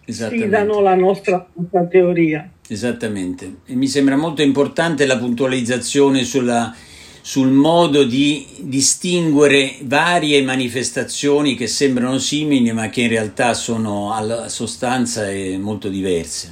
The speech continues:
Speaker 1: molto diverse. Ti ringrazio molto, Anna, grazie.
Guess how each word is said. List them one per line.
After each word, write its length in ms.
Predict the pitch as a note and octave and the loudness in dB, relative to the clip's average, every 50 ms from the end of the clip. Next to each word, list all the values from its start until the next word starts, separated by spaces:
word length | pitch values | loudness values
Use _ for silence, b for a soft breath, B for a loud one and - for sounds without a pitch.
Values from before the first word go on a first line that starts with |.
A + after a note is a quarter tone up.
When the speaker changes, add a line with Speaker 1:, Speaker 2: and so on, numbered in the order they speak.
| E2 - | -16 -14
Speaker 1:
molto 260 | - A#2+ G2+ F#2 - F2+ | -12 -12 -12 -12 -12 -14
diverse. 520 | E2+ F2 E2 D2+ D2 - - - - - - b b b b b b b | -14 -14 -14 -16 -16 -16 -16 -18 -18 -18 -20 b b b b b b b
Ti 120 | - C3 | -2 2
ringrazio 420 | C#3 C#3+ C#3+ C3 C3 - - D#3+ | 2 4 4 2 2 0 0 0
molto, 320 | D3 C#3+ A#2+ A2+ - B2+ G#2+ | 0 0 0 0 -2 -2 -2
Anna, 260 | G2+ G2+ G2+ G2 G2+ | -2 -2 -4 -4 -4
grazie. 640 | G#2 A#2+ B2+ A#2+ A2+ - - - A2 F#2+ D#2+ - | -2 0 0 0 0 -2 -6 -10 -10 -10 -12 -16